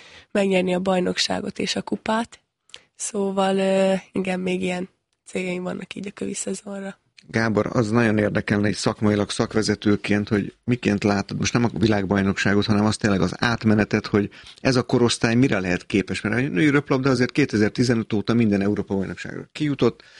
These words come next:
Speaker 2: sőt, most kijutott már a kétezer,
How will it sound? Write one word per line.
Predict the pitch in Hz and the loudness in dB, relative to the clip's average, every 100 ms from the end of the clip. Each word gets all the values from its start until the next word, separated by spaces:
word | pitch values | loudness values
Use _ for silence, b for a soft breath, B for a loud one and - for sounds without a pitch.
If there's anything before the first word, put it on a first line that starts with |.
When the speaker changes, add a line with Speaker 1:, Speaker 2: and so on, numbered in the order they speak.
| B | B
Speaker 2:
sőt, | - 123 - | 0 0 2
most | 117 110 - - _ | 0 0 -2 -12 _
kijutott | - 107 98 92 - | -2 0 2 -2 -2
már | 107 98 | -2 -2
a | 87 - | -4 -2
kétezer, | 107 104 101 90 98 101 | -2 0 0 0 0 -2